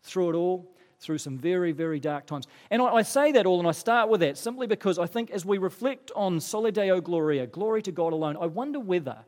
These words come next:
the best illustration of this last sola is actually Luther's life itself.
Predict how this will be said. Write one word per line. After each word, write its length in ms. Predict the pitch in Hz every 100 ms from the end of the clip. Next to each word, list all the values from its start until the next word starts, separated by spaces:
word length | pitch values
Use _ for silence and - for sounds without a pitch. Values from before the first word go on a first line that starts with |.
| _ _ _ _
the 120 | 170
best 600 | 143 127 - 277 - - -
illustration 800 | 196 180 - 156 170 - 104 - - _
of 140 | 160 143
this 160 | 147 -
last 380 | 160 165 147
sola 380 | - 151 143 113
is 100 | 135
actually 280 | 165 180 165
Luther's 340 | 151 160 143 127
life 240 | 131 127
itself. 320 | - - 113